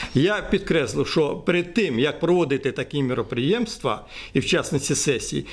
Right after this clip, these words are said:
йому особисто треба було спочатку ознайомитись з діючими закон-, е, нормативно-правовими актами,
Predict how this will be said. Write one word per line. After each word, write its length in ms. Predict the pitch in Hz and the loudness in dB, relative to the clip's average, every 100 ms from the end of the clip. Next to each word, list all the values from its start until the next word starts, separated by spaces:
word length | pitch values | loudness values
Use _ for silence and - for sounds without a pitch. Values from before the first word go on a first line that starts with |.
| - | 0
йому 300 | 151 214 220 | 2 4 2
особисто 680 | 196 - 165 139 240 - 165 | 2 2 0 2 0 0 0
треба 260 | 147 120 113 | 0 0 -2
було 200 | 113 123 | -2 -4
спочатку 680 | - - - 139 - 143 139 - - | 0 0 0 -2 -4 -12 -12 -14 -2
ознайомитись 800 | 147 135 185 190 151 131 120 135 | 0 2 2 2 2 0 -2 -4
з 40 | 104 | -2
діючими 520 | 151 151 - 139 131 | 0 0 0 0 0
закон-, 420 | 104 147 156 151 | 0 0 0 2
е, 80 | 143 | 2
нормативно-правовими 1000 | 143 151 165 175 143 131 135 123 104 107 | 2 2 0 2 2 0 0 0 0 -2
актами, 600 | 127 180 202 202 202 202 | 0 0 0 0 0 0